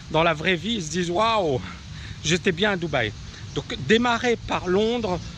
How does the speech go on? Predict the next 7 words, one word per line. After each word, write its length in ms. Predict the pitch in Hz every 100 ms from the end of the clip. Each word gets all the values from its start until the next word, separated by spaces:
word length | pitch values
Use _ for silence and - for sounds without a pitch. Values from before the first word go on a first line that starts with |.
| - - -
par 400 | 180 175 170 -
Singapour, 800 | - - 160 139 143 - 190 196
Hong 180 | 175 165
Kong, 280 | - 170 240 - -
euh, 40 | 131
why 220 | 147 151
not ? 140 | 165